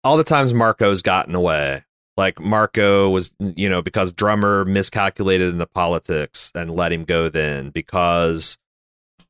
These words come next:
Ashford had the drop on him, could have blown his brains out, but wanted, but, but felt it was more important to leak his plan out to whoever could hear it than sacrifice himself and gain that advantage.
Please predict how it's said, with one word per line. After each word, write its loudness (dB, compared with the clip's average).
Ashford 0
had 0
the 0
drop 2
on 2
him, -2
could 0
have -4
blown 2
his -2
brains 0
out, -2
but -2
wanted, 0
but, 0
but -2
felt 0
it 2
was 0
more 0
important -2
to -4
leak -4
his 0
plan -2
out 0
to -4
whoever 0
could -6
hear 0
it -2
than -8
sacrifice -2
himself -4
and -8
gain -4
that -4
advantage. -8